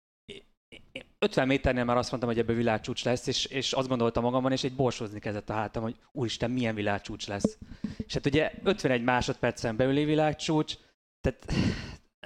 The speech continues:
te-, nem, tényleg nem találok szavakat egyébként, de gyakorlatilag az egész világ ledöbbent, hogy ötven egész hatvannyolccal, ö, vilá-, új világcsúcsot futott. Hát ugye gondoljunk csak, ö, bele, ugye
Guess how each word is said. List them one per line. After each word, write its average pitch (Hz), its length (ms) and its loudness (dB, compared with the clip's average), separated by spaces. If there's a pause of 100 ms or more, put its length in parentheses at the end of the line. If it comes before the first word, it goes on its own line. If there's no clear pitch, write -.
(240)
te-, - 200 -10
nem, 151 180 0
tényleg 156 320 2
nem 120 160 -2
találok 110 260 2
szavakat 113 420 -2
egyébként, 120 540 -2 (300)
de 131 80 -2
gyakorlatilag 131 380 2
az 127 80 0
egész 120 260 0
világ 110 400 0
ledöbbent, 120 720 0 (200)
hogy 131 120 -2
ötven 131 220 2
egész 113 240 0
hatvannyolccal, 117 960 0 (320)
ö, 110 420 2
vilá-, 123 220 0
új 120 140 2
világcsúcsot 113 840 0
futott. 131 460 0 (300)
Hát 131 140 -4
ugye 135 280 0
gondoljunk 156 460 2
csak, 120 220 -2
ö, 117 140 2 (160)
bele, 117 340 0 (380)
ugye 117 440 2